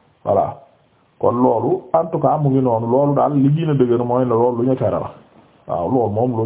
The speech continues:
ñu tere la ci mbugale safara, wallahu ta'ala a'lam.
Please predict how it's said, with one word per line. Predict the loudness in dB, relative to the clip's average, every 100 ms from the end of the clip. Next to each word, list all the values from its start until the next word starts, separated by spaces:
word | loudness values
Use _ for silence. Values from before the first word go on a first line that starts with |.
| -4
ñu |
tere | -2 0 0
la | -2 -8 -20 _ _ _ _ -6
ci | -2
mbugale | 0 2 0 -2 -4 -6
safara, | -2 0 2
wallahu | 0 0 0 0 -2 -8
ta'ala | -8 -6 -4 -2 0 -2 -4 -16 -20 -20 _ _ _ _ _ _ -8
a'lam. | -4 -2 -2 -6